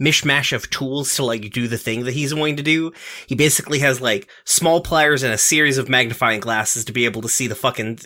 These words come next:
like, things that he's working on. And then next to him is, like, um, like, a little, like, some kind of, uh, small, maybe natural gas heater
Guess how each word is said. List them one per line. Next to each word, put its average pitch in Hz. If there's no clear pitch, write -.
like, 120
things 120
that 113
he's 110
working 110
on. 104
And 123
then 120
next 139
to 156
him 127
is, 117
like, 117
um, 104
like, 139
a 113
little, 117
like, 123
some 135
kind 127
of, 104
uh, 117
small, 120
maybe 123
natural 113
gas 107
heater 139